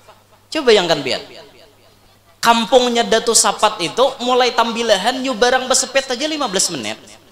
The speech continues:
Mulai, mulai pelabuhan Tambilahan, imbah sampai ke pelabuhan Kampung Hidayat tuh besepeda motor pulang,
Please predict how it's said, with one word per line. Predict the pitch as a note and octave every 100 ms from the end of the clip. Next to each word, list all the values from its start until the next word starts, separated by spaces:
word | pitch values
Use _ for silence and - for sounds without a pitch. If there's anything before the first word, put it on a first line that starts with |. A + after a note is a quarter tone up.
| - _ - - _ _ _ F#3
Mulai, | G3+ G#3+ A3 G#3
mulai | G#3+ A3 G#3+ G#3+
pelabuhan | A3 G#3 G3+ G#3+ G#3+
Tambilahan, | G3+ G#3+ G#3 G#3 G#3 G#3 - - - - -
imbah | - A3 A3 G#3
sampai | - G#3+ G#3+ G#3+
ke | G3+
pelabuhan | G#3 G#3 F#3+ G3 G3 G3 F#3+
Kampung | F#3+ F#3 F3+
Hidayat | F3+ E3 E3 D3+ B3
tuh | A#3
besepeda | C4 E4 D4+ E4
motor | D#4+ E4 D4 C#4
pulang, | C4 C3+ F3